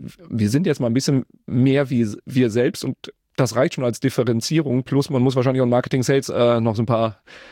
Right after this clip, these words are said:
Entscheidungen treffen im Nachgang. Farbe alleine reicht nicht.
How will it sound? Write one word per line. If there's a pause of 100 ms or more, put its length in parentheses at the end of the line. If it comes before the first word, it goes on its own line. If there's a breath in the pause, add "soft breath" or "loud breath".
Entscheidungen
treffen
im
Nachgang. (120)
Farbe
alleine
reicht
nicht.